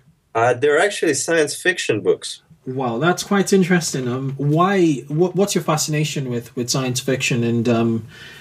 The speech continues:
Speaker 2: yeah, you could please tell us a bit about your books.
Speaker 1: Well, I, I actually, uh, the first book was published when I was twelve years old.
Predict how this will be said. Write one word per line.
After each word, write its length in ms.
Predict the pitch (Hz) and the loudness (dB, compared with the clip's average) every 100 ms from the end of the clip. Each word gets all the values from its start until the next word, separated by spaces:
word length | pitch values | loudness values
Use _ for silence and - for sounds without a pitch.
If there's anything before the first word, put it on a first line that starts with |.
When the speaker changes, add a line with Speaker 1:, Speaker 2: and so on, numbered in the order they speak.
| - - - | -20 -20 -6
Speaker 2:
yeah, 320 | 190 185 120 113 | 2 4 2 -2
you 280 | 127 151 | -2 -2
could 160 | 143 - | -2 0
please 200 | 208 196 | 2 4
tell 140 | 202 | 4
us 140 | 190 - | 4 2
a 40 | |
bit 340 | 147 143 - 139 | 2 2 2 -2
about 280 | 127 131 110 | 0 0 2
your 120 | 123 | 4
books. 440 | 127 - - - - - - - _ _ | 2 0 -8 -12 -12 -14 -16 -16 _ _
Speaker 1:
Well, 360 | - 120 151 170 | -4 0 2 4
I, 240 | 170 160 - - | 4 2 -2 0
I 180 | 147 | 2
actually, 560 | 151 - 175 165 139 113 | 2 0 0 0 0 -2
uh, 240 | - 117 113 | 2 2 2
the 180 | 120 | 0
first 400 | 117 - 165 139 | -2 2 0 0
book 220 | 135 156 131 | 0 0 0
was 160 | 113 | -2
published 420 | - 120 120 110 | 2 2 2 0
when 100 | 110 | 0
I 60 | 104 | 2
was 160 | 101 - | 2 0
twelve 340 | 110 107 101 | 0 2 2
years 220 | 101 92 | 0 2
old. 320 | 95 110 80 | 2 2 -2